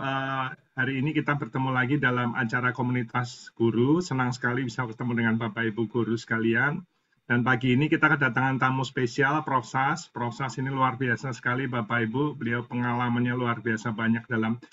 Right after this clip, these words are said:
mengajar. Jadi kita senang sekali. Semoga dari sharingnya Prof Sas bisa menginspirasi Bapak Ibu. Terutama hari ini nanti teman-teman dari Socrates akan menyampaikan bagaimana Bapak Ibu bisa melakukan pengembangan digital konten ya. Gitu ya, Bu,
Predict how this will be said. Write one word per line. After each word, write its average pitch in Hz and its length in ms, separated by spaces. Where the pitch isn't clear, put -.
mengajar. 127 640
Jadi 120 480
kita 127 240
senang 127 240
sekali. 131 560
Semoga 127 640
dari 117 240
sharingnya 127 480
Prof 127 160
Sas 147 560
bisa 120 240
menginspirasi 123 640
Bapak 113 400
Ibu. 165 400
Terutama 135 480
hari 131 320
ini 160 400
nanti 143 640
teman-teman 131 560
dari 123 240
Socrates 135 560
akan 131 360
menyampaikan 131 760
bagaimana 123 560
Bapak 120 400
Ibu 135 160
bisa 127 320
melakukan 127 720
pengembangan 120 560
digital 127 400
konten 135 480
ya. 110 240
Gitu 165 240
ya, 147 200
Bu, 135 160